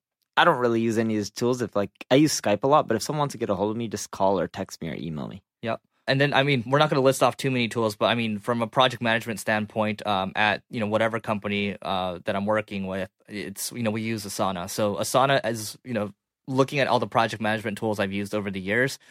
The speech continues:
Speaker 2: it just makes life a lot easier. And then with the Slack integration, I can just add whatever tasks come to mind.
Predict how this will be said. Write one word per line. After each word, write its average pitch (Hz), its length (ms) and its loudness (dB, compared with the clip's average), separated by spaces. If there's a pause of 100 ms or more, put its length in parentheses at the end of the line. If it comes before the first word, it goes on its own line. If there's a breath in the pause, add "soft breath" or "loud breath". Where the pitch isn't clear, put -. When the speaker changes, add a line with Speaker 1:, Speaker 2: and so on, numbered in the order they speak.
(220 soft breath)
Speaker 2:
it 123 80 0
just 127 200 2
makes 120 240 0
life 110 220 2
a 113 40 -6
lot 104 180 2
easier. 117 340 0
And 107 160 0
then 107 100 -4
with 101 120 -6
the 104 80 -10
Slack 110 320 0
integration, 101 500 -2
I 104 40 -8
can 104 180 -12
just 104 260 -12
add 101 220 0
whatever 104 260 -2
tasks 101 400 -6
come 101 240 -8
to 95 60 -6
mind. 95 360 -4